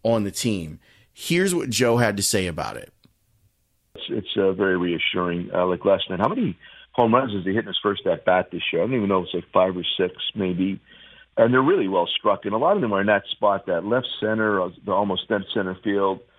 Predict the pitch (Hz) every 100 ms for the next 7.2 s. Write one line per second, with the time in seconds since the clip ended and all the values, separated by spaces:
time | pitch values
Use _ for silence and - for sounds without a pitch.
0 | _ - - 127 135 90 107 95 76 95
1 | 120 123 113 104 98 98 98 85 87 87
2 | 90 82 - 95 90 90 90 - 87 82
3 | 87 98 _ _ _ - 123 147 104 82
4 | 95 107 110 117 107 98 - 98 127 107
5 | 92 90 _ - 92 90 92 - 98 90
6 | 92 104 92 87 104 107 90 85 87 85
7 | 80 95